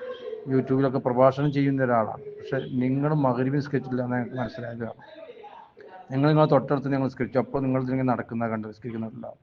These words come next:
അപ്പോൾ ഒപ്പമുള്ള ഒരാൾ പറഞ്ഞു, അദ്ദേഹത്തിൻ്റെ ബന്ധപ്പെട്ട ആൾ, "നിങ്ങൾ നിസ്കരിച്ചിട്ടുണ്ട്." "ഇല്ല, നിങ്ങൾ നിസ്കരിച്ചില്ല, നിങ്ങളെ കൂടെ ഞങ്ങൾ ഇവിടെ ഉണ്ടായിരുന്നു" പറഞ്ഞു. "ഞങ്ങൾ വീക്ഷിക്കായിരുന്നു" എന്ന രൂപത്തിൽ വരെ പറഞ്ഞു വരും. അപ്പോൾ അദ്ദേഹം പറഞ്ഞു, "ഞങ്ങൾ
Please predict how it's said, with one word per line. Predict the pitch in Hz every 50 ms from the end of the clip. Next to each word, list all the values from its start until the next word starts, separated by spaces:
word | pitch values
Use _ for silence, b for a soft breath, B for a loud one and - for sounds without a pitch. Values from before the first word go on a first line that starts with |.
| - B B B B B B
അപ്പോൾ | 143 147 160 147
ഒപ്പമുള്ള | 156 - 196 190 185 185
ഒരാൾ | 175 170 160 160 160 156
പറഞ്ഞു, | 147 143 143 143 135
അദ്ദേഹത്തിൻ്റെ | 127 135 127 123 - 131 131 139 131
ബന്ധപ്പെട്ട | 127 123 117 - 113 - 120 120
ആൾ, | 117 113 113
"നിങ്ങൾ | 117 123 127 123 113
നിസ്കരിച്ചിട്ടുണ്ട്." | - - 113 107 104 - - 113 107 101 101 - - - - - - - - - - - - -
"ഇല്ല, | 143 147 147
നിങ്ങൾ | 156 165 165 160
നിസ്കരിച്ചില്ല, | 160 - 160 156 156 156 156 151 147
നിങ്ങളെ | 143 147 151 147 147
കൂടെ | 143 139 143 143 147 143
ഞങ്ങൾ | 139 139 139
ഇവിടെ | 139 135 131 131
ഉണ്ടായിരുന്നു" | 120 123 123 120 110 123 127 123 120
പറഞ്ഞു. | 110 107 101 - - - - - - - 156
"ഞങ്ങൾ | 120 127 127 127 120 120
വീക്ഷിക്കായിരുന്നു" | 113 - - 123 - - 123 127 120 123 127
എന്ന | 127 127 127
രൂപത്തിൽ | 123 120 113 - 135 131
വരെ | 123 127 120 -
പറഞ്ഞു | 117 107 110 110 107 107
വരും. | 101 - - - - - - - - - - - - - -
അപ്പോൾ | 120 135 143
അദ്ദേഹം | 131 143 135 131
പറഞ്ഞു, | 131 127
"ഞങ്ങൾ | 127 120